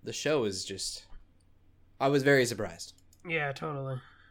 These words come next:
Speaker 1: I figured it was just gonna be a cash grab, and then it was gonna be, like, super cheesy and very kiddish,
Speaker 2: <laughs>
Speaker 1: because it should be, like, in, by any right, if you would look at, like, any other remakes,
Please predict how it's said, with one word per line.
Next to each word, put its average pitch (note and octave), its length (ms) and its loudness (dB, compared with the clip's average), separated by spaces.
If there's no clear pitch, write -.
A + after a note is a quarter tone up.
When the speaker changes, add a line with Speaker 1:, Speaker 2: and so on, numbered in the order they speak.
Speaker 1:
I A#2+ 80 0
figured C3 280 4
it B2 40 2
was A2+ 100 -2
just A2 120 -6
gonna G#2+ 80 -6
be G2 80 -4
a F#2+ 40 -8
cash F#2+ 280 -4
grab, G2 400 -2
and G#2 180 -8
then G2+ 80 -6
it F#2+ 60 -6
was G2 180 -10
gonna G2+ 180 -6
be, F#2+ 180 -6
like, - 300 4
super C#3+ 320 -4
cheesy F#2+ 720 -8
and F2+ 460 -16
very C#3+ 260 4
kiddish, A2+ 680 -2
Speaker 2:
<laughs> - 100 -14
Speaker 1:
because B2 920 -2
it D3 140 4
should - 360 8
be, G#2+ 240 2
like, A#2 380 0
in, A#2+ 340 -6
by C3 140 6
any D3 160 6
right, A2 260 4
if G#2 100 -6
you C3 120 2
would B2+ 120 2
look C3 160 0
at, B2 200 2
like, A2 220 -2
any B2 200 0
other A#2+ 160 4
remakes, G#2 640 -4